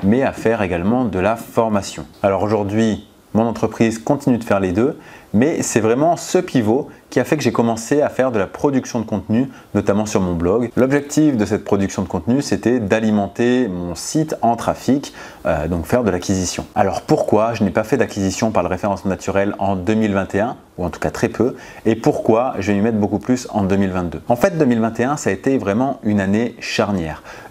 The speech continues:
Une année où j'ai pu valider ma preuve de concept. Proof of concept en anglais. Euh, cette preuve de concept, en fait, c'est celle qui va donner la faisabilité d'un projet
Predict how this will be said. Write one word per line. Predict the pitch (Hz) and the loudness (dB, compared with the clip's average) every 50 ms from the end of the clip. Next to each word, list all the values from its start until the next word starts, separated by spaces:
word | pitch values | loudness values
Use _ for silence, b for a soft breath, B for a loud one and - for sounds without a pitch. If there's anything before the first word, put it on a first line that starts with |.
| B | B
Une | - 160 170 165 147 | 2 2 4 4 2
année | 135 131 113 107 113 127 - - | 2 2 2 2 0 0 -2 -2
où | 117 113 110 | 0 0 2
j'ai | 104 104 | 2 2
pu | 101 104 - 131 | 0 0 0 0
valider | 123 117 110 101 101 98 90 101 107 120 113 | 2 2 2 0 0 0 2 2 2 2 2
ma | 101 101 98 | 2 0 0
preuve | - - - - 135 139 135 113 101 92 | -2 -2 -2 0 0 2 0 -2 -2 0
de | 113 123 | 0 0
concept. | 123 123 - 127 120 - - 95 82 - - - - - - _ | 0 0 0 -2 -2 0 -2 -2 -2 -4 -8 -16 -16 -18 -18 _
Proof | - - 147 151 147 - - - | 2 2 4 4 2 0 -2 0
of | - 117 123 120 - | 2 2 2 0 -2
concept | - 131 135 127 - 139 127 104 - - - - - | 0 0 2 2 4 2 2 0 -2 -8 -12 -8 -4
en | 98 101 | 0 0
anglais. | 101 95 87 87 80 80 B B B B B B B B B | 0 2 2 0 -2 -4 B B B B B B B B B
Euh, | B 95 92 | B 0 0
cette | 85 - 120 110 - - | 2 0 0 -2 -2 -4
preuve | - - - 165 160 135 | -4 0 0 2 2 2
de | 120 120 | 2 2
concept, | 117 - 117 110 110 - 151 156 156 - | 2 2 0 -2 0 2 0 0 0 -2
en | 107 | -2
fait, | 104 - 139 139 - | 0 0 -2 -2 -2
c'est | - 113 104 | 0 0 0
celle | 101 - 123 131 135 131 123 - | 0 2 2 2 2 0 -2 -4
qui | - - 113 104 | -4 -2 0 2
va | 95 104 101 104 110 113 - - - | 4 4 4 4 2 0 -2 -2 -4
donner | 104 101 120 120 120 120 120 120 127 131 131 | -2 2 2 2 2 2 2 2 2 2 0
la | 110 87 | 0 -2
faisabilité | 85 - - - 139 135 123 120 110 107 110 110 104 - 123 | -2 -4 -4 -2 0 2 2 0 0 -2 -2 -4 -2 -2 0
d'un | 117 113 101 | 0 -2 -2
projet | - - - 98 90 90 107 120 123 | -4 -2 -2 -2 0 0 0 -2 -2